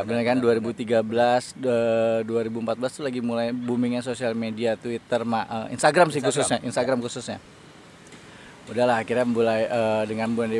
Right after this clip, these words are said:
Speaker 2: media promosi kita dari Instagram, akhirnya nyamber lah tuh ke teman-teman, teman-teman,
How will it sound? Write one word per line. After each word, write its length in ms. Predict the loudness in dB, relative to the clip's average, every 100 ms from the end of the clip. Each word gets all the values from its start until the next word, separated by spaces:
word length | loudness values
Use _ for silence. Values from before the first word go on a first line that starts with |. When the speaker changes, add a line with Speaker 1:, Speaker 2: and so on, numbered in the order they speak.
| -4
Speaker 2:
media 260 | -4 0
promosi 400 | 0 -2 -4 -6
kita 300 | -8 -4 -2
dari 340 | -2 -4 -6 -8
Instagram, 800 | -6 -6 0 6 8 8 6 -2 -16 -20 -20 -20 -4
akhirnya 360 | 0 2 2
nyamber 180 | 0 4
lah 220 | 6 6 2 -6
tuh 160 | -4 0
ke 100 | 2 2 2
teman-teman, 580 | 0 0 2 2 0 0
teman-teman, 240 | 0